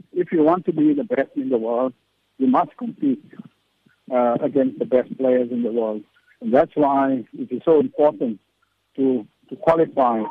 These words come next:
for, uh, national and international competitions. As we pointed out, our under seventeen, under twenty team, our under twenty-three team, all played against the best players in the world at their age level. So at senior level also, whether it's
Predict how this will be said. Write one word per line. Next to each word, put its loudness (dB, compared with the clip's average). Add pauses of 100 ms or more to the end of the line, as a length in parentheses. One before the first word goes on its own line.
for, 2 (540)
uh, -2
national -4
and -4
international -2
competitions. -6
As 4
we 0
pointed 0
out, -4 (520)
our -2
under 0
seventeen, 0
under 2
twenty -6
team, -2
our -2
under -4
twenty-three 0
team, -4 (400)
all 6
played 0
against -6
the -14
best -6 (100)
players -6
in -6
the -2
world -2 (160)
at -10
their -6
age -2
level. -2 (460)
So 6
at 4 (120)
senior -2
level 0
also, -6 (280)
whether 0
it's -6